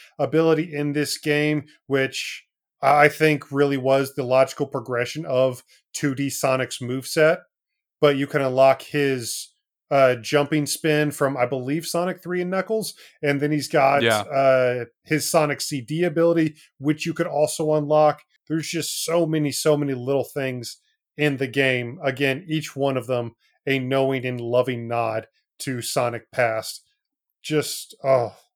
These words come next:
Speaker 2: It's pitch perfect. And, and I do have to make special mention. We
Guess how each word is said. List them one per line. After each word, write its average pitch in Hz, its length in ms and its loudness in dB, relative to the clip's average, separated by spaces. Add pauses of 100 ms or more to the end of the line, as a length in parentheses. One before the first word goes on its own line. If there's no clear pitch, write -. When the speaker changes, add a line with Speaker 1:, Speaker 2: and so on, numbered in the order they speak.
Speaker 2:
It's 170 200 0
pitch 160 340 0
perfect. 113 560 -6
And, 151 160 -2
and 151 160 0
I 147 80 4
do 180 220 0
have 175 280 6
to 120 500 -2
make 123 300 -2
special 127 580 0
mention. 101 460 -6
We 107 220 -8